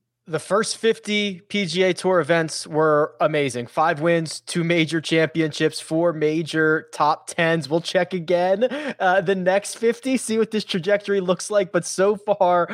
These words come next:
so good for Colin Morikawa. Friend of the pod, by the way. Jordan Spieth, who would break the internet if he became a friend of the pod, finished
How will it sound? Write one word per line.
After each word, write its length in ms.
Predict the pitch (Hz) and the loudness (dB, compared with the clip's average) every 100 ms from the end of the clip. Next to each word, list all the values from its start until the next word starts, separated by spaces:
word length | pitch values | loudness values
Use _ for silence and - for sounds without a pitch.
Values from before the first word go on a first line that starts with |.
| 240 - | -8 -12
so 320 | - 180 185 | -4 0 0
good 480 | 170 180 170 165 165 | 0 2 2 0 -4
for 160 | 170 | -4
Colin 500 | 147 156 156 160 151 - | -2 2 2 4 0 -2
Morikawa. 1040 | 160 147 147 143 - 143 127 185 240 143 - - _ _ _ _ | -4 0 2 0 -2 -8 -2 0 2 0 -4 -20 _ _ _ _
Friend 180 | 165 143 | -2 -2
of 40 | |
the 100 | 120 | 0
pod, 180 | 131 104 | -2 -2
by 100 | 110 | -6
the 60 | |
way. 100 | 110 - - - _ _ _ - | -8 -12 -20 -20 _ _ _ -6
Jordan 300 | 254 311 269 | -2 0 -2
Spieth, 440 | - 294 185 175 - - - | -2 0 0 -2 -10 -20 -8
who 160 | 180 214 | -2 0
would 300 | 190 180 139 _ _ _ _ - | 2 0 -2 _ _ _ _ -2
break 220 | 262 269 | -2 0
the 140 | 220 | 0
internet 300 | 233 196 160 | 0 2 0
if 80 | 143 | 0
he 80 | 160 | -2
became 300 | 139 156 139 | -4 -2 -4
a 40 | |
friend 280 | 127 139 131 | 0 -2 -2
of 40 | 123 | -4
the 60 | |
pod, 400 | 123 127 120 127 | -2 0 0 -2
finished 680 | - 214 269 240 202 - - | -2 0 2 4 2 -2 -16